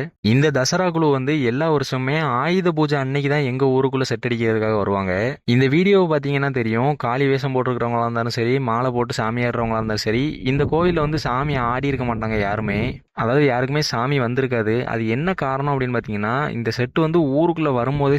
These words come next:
சொல்லிட்டாங்க, ஊர்ல ஏதோ தடங்கல் இருக்கு, ஏதோ நடந்திருக்கு அப்படின்னு. அதுக்கப்புறமா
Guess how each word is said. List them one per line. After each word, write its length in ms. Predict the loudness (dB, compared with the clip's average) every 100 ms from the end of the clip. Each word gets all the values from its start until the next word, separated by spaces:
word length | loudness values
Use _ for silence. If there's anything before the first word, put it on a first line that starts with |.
| 2
சொல்லிட்டாங்க, 400 | 0 0 -2 0 0
ஊர்ல 260 | 0 0 0
ஏதோ 100 | 0 0
தடங்கல் 380 | -2 -2 -2 -4
இருக்கு, 220 | -4 -2 0 2
ஏதோ 100 | 0 0
நடந்திருக்கு 420 | -2 -2 -2 -2
அப்படின்னு. 320 | -2 -2 0 -2 -4 -10 -4
அதுக்கப்புறமா 460 | 0 2 2 0 0